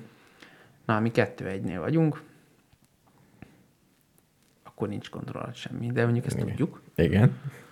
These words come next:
Speaker 1: A fertőzésen átesettek kilencven nap alatt ez a mai nap készült ez a beállítás, tehát mi van most? November hét, december hét, január hét, február hetedikéig a magyar népesség nyolcvanegy egész hat tized százaléka átesik ezen az egészen.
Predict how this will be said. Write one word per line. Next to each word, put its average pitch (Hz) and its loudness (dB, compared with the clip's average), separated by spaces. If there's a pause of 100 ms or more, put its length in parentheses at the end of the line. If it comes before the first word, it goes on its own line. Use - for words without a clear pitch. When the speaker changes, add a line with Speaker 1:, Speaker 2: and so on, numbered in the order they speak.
(600)
Speaker 1:
A 127 -4
fertőzésen 123 6
átesettek 120 0
kilencven 110 0
nap 113 -4
alatt - -4 (960)
ez 120 0
a 117 4
mai 117 6
nap 110 -2
készült - -8
ez 117 -6
a 104 -4
beállítás, 131 -4
tehát - -10
mi 123 -4
van 127 -2
most? - -8 (220)
November 117 -4
hét, 160 -4 (220)
december 120 -6
hét, - -14 (100)
január 107 -8
hét, - -18
február 120 -4
hetedikéig 117 -4 (1200)
a 127 -4
magyar 123 4
népesség 113 -4
nyolcvanegy 107 -4
egész 76 -10
hat - -10
tized - -10
százaléka - -10
átesik - -8
ezen - -10
az - -12
egészen. - -8